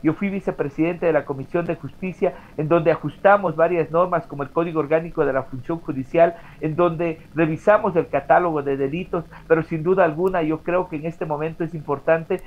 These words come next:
chequear lo que corresponde al sistema de rehabilitación social.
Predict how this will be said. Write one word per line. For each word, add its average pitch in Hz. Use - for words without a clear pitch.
chequear 180
lo 165
que 135
corresponde 156
al 147
sistema 160
de 147
rehabilitación 131
social. 170